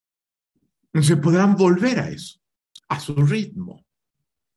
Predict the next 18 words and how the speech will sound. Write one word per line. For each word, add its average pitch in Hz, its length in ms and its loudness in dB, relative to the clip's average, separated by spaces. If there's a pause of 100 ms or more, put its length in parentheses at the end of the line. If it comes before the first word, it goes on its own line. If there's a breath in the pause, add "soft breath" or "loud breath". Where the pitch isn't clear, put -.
(1200)
tomando 123 380 -4
notas. 185 680 -4 (1300 soft breath)
Y 147 200 0
con 131 240 0
esas - 340 -4
dos 247 220 -2
cosas - 640 -10 (680)
van 160 500 -2
a 151 140 -4
alcanzar 143 760 -4
exactamente 127 1120 -8
donde 113 380 -6
queremos 113 440 -6
que 92 120 -12
lleguen. 73 360 -14 (1000)
No 151 180 8
se 185 300 -2
inhiban, 185 640 0